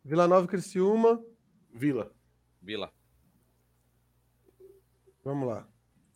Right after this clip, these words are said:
Speaker 2: O Náutico tá onde?
Speaker 1: Décimo lugar já. O Náutico não vai, aqui, ó, Náutico e Criciúma ali. Tu quer apostar que o Náutico não vai perder pro Criciúma?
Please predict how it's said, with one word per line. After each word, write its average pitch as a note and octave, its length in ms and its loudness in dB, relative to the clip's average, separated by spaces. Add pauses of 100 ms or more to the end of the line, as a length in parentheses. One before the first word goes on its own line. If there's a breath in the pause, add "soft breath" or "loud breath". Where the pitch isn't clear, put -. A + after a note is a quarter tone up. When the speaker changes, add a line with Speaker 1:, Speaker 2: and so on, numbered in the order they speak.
(2000)
Speaker 2:
O D#3+ 60 -4
Náutico F3 300 2
tá G3+ 140 0
onde? C#3+ 240 -2 (1500)
Speaker 1:
Décimo F#3 520 4
lugar C#3 340 2
já. G2+ 260 -10 (1120)
O D3+ 60 -6
Náutico G#3 220 6
não G3+ 60 6
vai, F#3 340 0
aqui, - 140 -2
ó, G3 320 12
Náutico A3+ 320 6
e A3+ 40 -8
Criciúma A#3+ 420 0
ali. E3+ 140 4
Tu G3+ 100 -6
quer A3+ 100 4
apostar G#3+ 300 2
que G3+ 60 -4
o G3+ 40 -2
Náutico G3+ 240 0
não A3+ 120 6
vai A#3+ 100 8
perder G3 260 6
pro F#3+ 100 -10
Criciúma? F3+ 500 0